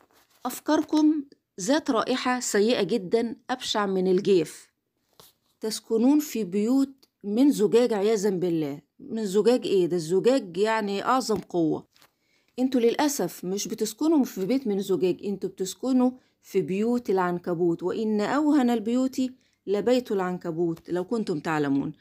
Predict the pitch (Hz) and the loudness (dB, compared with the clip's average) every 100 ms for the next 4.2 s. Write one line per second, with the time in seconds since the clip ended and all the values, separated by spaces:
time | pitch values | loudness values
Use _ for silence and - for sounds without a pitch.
0 | _ _ _ _ 196 185 - 165 202 214 | _ _ _ _ -8 -6 -4 0 0 0
1 | 196 190 226 269 247 214 214 185 185 214 | 2 2 2 0 -2 -6 -6 -6 -6 -6
2 | 208 190 175 190 - 175 180 170 170 180 | -6 -6 -4 -4 -2 -2 -2 -2 -2 -2
3 | 175 160 - 180 175 196 190 202 202 233 | -4 -4 -2 -2 0 -2 -4 -6 -6 -8
4 | 247 269 | -6 -8